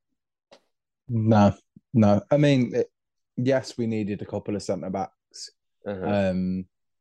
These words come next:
Speaker 1: but realistically, you needed to make 'em long-term projects rather than bringing in a loan for a season. The
Speaker 2: Mm.
Speaker 1: fact that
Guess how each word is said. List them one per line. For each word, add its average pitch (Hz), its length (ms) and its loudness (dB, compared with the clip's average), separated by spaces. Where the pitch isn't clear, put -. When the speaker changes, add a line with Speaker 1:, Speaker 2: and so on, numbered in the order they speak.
Speaker 1:
but 104 280 2
realistically, 110 600 2
you 98 140 2
needed 98 400 0
to - 120 -6
make 95 280 -2
'em 92 220 -2
long-term 95 520 -2
projects 92 500 -4
rather 98 280 -2
than 92 240 -4
bringing 92 320 -6
in 90 140 -6
a 85 60 -4
loan 90 340 -2
for 92 140 -4
a 87 60 -4
season. 92 500 -6
The 95 60 -10
Speaker 2:
Mm. 95 200 -2
Speaker 1:
fact 123 240 0
that 110 240 2